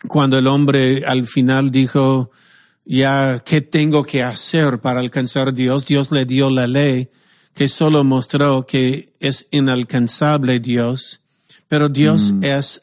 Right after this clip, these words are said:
Speaker 1: amor.
Speaker 2: Yeah.
Speaker 1: De tal manera Dios amó el mundo que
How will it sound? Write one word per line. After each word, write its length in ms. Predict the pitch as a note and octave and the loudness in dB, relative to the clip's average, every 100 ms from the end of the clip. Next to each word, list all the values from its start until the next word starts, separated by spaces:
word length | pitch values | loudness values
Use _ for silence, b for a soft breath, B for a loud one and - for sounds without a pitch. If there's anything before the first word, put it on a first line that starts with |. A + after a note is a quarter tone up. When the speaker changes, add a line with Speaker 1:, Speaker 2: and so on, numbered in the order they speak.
| - | -8
Speaker 1:
amor. 580 | B2+ C3 C3+ B2+ - - _ _ _ _ _ _ _ - | -4 0 0 0 -4 -16 _ _ _ _ _ _ _ -10
Speaker 2:
Yeah. 380 | G#2+ G2+ G2 - | -6 -6 -6 -4
Speaker 1:
De 160 | C3+ C3+ | 0 0
tal 280 | D3 C#3 | 2 2
manera 360 | C#3+ C#3+ D3+ C#3 | 2 4 2 2
Dios 380 | B2 C3+ C3 D3 | 2 2 2 0
amó 240 | C3 C3 | 2 2
el 80 | C3 | 2
mundo 440 | C3+ D3+ C3 B2 | 4 2 2 0
que 440 | - C3+ B2+ B2+ | 0 0 2 0